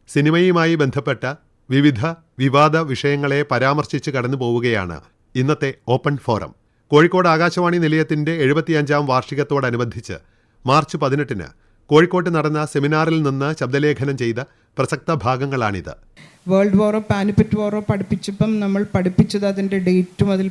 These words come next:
Speaker 2: പങ്കെടുത്ത രാജാക്കന്മാരുടെ പേരുമാണ്. വയലൻസ് പാടില്ല എന്ന് നമ്മളുടെ ഒരു സോഷ്യൽ സയൻസ് ടെക്സ്റ്റും ഒരു ടീച്ചറും ക്ലാസ്സിൽ പറഞ്ഞിരിക്കാൻ വഴിയില്ല. പരീക്ഷകളിൽ പാനിപ്പറ്റ് വാറിൽ നിന്ന് എന്ത് പഠിച്ചു എന്ന്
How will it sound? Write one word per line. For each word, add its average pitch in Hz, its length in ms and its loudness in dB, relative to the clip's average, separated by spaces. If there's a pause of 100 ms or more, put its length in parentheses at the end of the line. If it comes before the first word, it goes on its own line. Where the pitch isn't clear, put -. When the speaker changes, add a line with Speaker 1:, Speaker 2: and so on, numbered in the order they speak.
Speaker 2:
പങ്കെടുത്ത 190 420 2
രാജാക്കന്മാരുടെ 180 840 0
പേരുമാണ്. 180 580 0 (440)
വയലൻസ് 185 560 4
പാടില്ല 190 380 2 (160)
എന്ന് 175 200 2 (120)
നമ്മളുടെ 175 320 0
ഒരു 180 100 0
സോഷ്യൽ 180 440 -2
സയൻസ് 180 420 -2
ടെക്സ്റ്റും 185 420 -2 (340)
ഒരു 180 140 4 (120)
ടീച്ചറും 190 480 2
ക്ലാസ്സിൽ 170 480 -4
പറഞ്ഞിരിക്കാൻ 165 640 0
വഴിയില്ല. 147 440 0 (500)
പരീക്ഷകളിൽ 190 760 4 (500)
പാനിപ്പറ്റ് 190 500 4
വാറിൽ 190 340 2
നിന്ന് 190 320 4
എന്ത് 190 220 6
പഠിച്ചു 190 340 0 (100)
എന്ന് 185 160 4